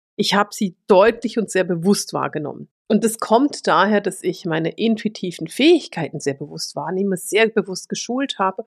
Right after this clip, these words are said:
Und wenn ich intuitiv etwas wahrnehme, dann vertraue ich dem, was ich wahrnehme. Das heißt,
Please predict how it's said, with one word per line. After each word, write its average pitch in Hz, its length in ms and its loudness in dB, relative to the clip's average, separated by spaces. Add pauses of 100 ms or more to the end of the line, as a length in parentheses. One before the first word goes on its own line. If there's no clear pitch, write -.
(140)
Und 208 160 4
wenn 196 160 6
ich 254 260 0
intuitiv 262 640 4
etwas - 360 -4
wahrnehme, 196 540 2
dann 165 160 2
vertraue 175 540 0
ich - 200 -8
dem, 156 240 -2
was 143 200 -10
ich - 160 -20
wahrnehme. 143 440 -10
Das - 240 -10
heißt, 226 520 0